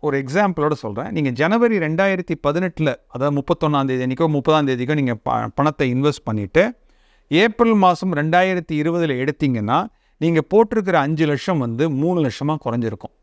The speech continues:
So, depending upon எந்த கேட்டகரியில போட்டிருக்கீங்களோ, கிட்டத்தட்ட வந்து ஒரு ஃபார்ட்டி பர்சன்ட் வந்து டிராடவுன் இருந்திருக்கு. So, அதனால வந்து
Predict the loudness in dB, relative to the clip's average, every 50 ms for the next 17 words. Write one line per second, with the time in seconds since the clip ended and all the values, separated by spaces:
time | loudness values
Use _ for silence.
0 | _ _ _ -4 -2 -2 0 0 0 0 0 2 2 0 0 0 0 0 0 0
1 | 0 2 2 2 0 0 0 0 0 0 0 -2 -2 -2 0 0 0 -2 -2 -2
2 | -4 -4 -6 -8 -6 -4 -4 0 2 2 0 0 -2 _ _ _ _ _ _ _
3 | _ _ -4 -2 -2 0 0 0 2 2 2 2 2 0 0 0 -2 -2 -2 -4
4 | -2 _ -2 -2 0 0 -2 -4 -2 -2 -2 -2 -2 -2 -2 -2 -2 -2 -2 0
5 | 2 2 2 2 0 0 -2 -4 -4 -4 -4 -4 -6 -8 -10 -12 -16 _ _ -4
6 | 0 2 2 2 2 2 2 2 2 2 0 0 0 -2 -2 -2 -2 -4